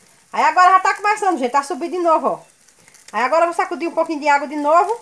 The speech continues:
porque senão fica sapecado o toicinho aí não presta. Ele tem que assar só na brasa, né?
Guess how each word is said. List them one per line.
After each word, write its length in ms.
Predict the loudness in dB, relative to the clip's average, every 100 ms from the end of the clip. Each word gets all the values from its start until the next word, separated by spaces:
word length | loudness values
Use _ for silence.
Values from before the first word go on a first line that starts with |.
| -12 -20 -20
porque 160 | -14 -10
senão 160 | -8
fica 200 | -10 -12
sapecado 580 | -2 -2 0 0 0 -2
o 40 |
toicinho 340 | 0 0 0 -4
aí 100 | -2
não 80 | -4
presta. 360 | -2 -4 -4
Ele 100 | -10
tem 120 | -10
que 100 | -4
assar 500 | -2 -2 0 2 2 -2 -16 _ _ -6
só 200 | -4 0
na 160 | 0
brasa, 360 | 2 4 2 0
né? 100 | -4